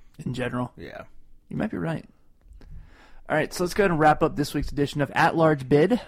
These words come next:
Speaker 1: brought to you by the forty-eight Minutes Network and forty-eight minutes network dot com.
Speaker 2: Flex on 'em.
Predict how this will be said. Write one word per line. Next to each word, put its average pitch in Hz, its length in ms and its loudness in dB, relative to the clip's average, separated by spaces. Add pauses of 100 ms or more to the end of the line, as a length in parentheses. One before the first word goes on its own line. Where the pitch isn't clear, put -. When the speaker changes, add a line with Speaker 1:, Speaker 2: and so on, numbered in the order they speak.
(140)
Speaker 1:
brought 131 280 0
to - 80 -10
you 127 60 -4
by 120 160 -4
the 123 100 -6
forty-eight 131 400 -4
Minutes 127 260 -6
Network 135 460 -4 (140)
and 131 160 -8
forty-eight 131 240 -4
minutes 127 220 -6
network - 280 -6 (760)
dot - 320 -2
com. - 100 -16
Speaker 2:
Flex 127 300 -2
on 123 200 -2
'em. 156 160 -6